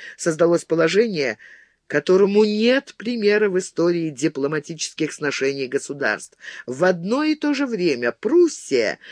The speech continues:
состояла в союзе с Францией против России и с Россией против Франции. Шильдер. Эта двойная игра, однако, не спасла Фридриха Вильгельма.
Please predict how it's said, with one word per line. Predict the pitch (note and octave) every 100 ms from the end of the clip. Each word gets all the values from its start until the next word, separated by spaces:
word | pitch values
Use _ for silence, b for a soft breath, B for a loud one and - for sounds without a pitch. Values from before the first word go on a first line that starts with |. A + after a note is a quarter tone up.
| B
состояла | - B3+ - C4 A#3+ F#3+ D#3
в | -
союзе | G3+ G#3+ E3 D#3+
с | -
Францией | - G#3 F#3+ C#3 B2 - C3 A#2 - b b -
против | F#3+ F#3+ C#3 - A2+ - _
России | - C#3 C3 - - - G3+ B3 D4+ F4+ G4 _ B B B B B
и | G#3+ D4+
с | -
Россией | D#4+ F4+ - A#3 B3+ C#4+ D#4
против | - D#3+ D3 - G#3
Франции. | - G#2 G2 D2+ - - C#2+ G#1+ _ _ _ _
Шильдер. | - E3+ A#2 F#2+ F2+ _ _ _ B B B D4
Эта | D4+ E3
двойная | C#3+ D#3 F#3+ G3 D3
игра, | D#3 F#3+
однако, | C#3 C#3+ D#3+ D#3+
не | D#3
спасла | - E3+ E3+ D4 D#4 C3+
Фридриха | D3+ D#3 C3 C3+ D3
Вильгельма. | C#3 C#3+ A#2 C#3 C3 C3 B2+